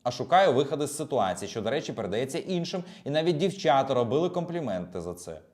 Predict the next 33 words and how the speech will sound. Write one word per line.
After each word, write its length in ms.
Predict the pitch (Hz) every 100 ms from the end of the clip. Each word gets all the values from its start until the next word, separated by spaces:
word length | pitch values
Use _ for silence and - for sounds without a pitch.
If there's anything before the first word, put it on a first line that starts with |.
| _
Ну, 120 | 120 -
це 80 | 147
крута 380 | 143 135 131
риса 260 | 120 117 113
характеру, 500 | - 98 104 - 95
дійсно, 380 | 80 101 - 110 - -
молодчага. 520 | 82 78 85 92 107 - - - -
Так 160 | 147 143
от 200 | 226 220
чому 400 | 226 202 175 170
багато 400 | 156 143 190 208
людей 440 | 175 123 135 131
люблять 440 | 123 180 196 196 139
нити 460 | 135 127 110 135
і 40 | 127
нічого 380 | 113 147 170
не 100 | 170
робити, 540 | 175 160 120 117 104 107 -
шукати 400 | - 101 127 -
виправдання? 720 | 110 110 - 87 85 82 80 -
Так 140 | - 165
не 120 | 180
чому, 400 | 185 196 202 104
а 80 | 92
просто, 460 | 143 160 - 151 - - - 147
ну, 120 | 165
слухай, 260 | 202 135
ну, 80 | 131
не 120 | 160
можуть 360 | 185 220 165 131
усі 280 | 127 - 190
бути 280 | 143 147 151
крутими, 600 | 139 139 139 92 82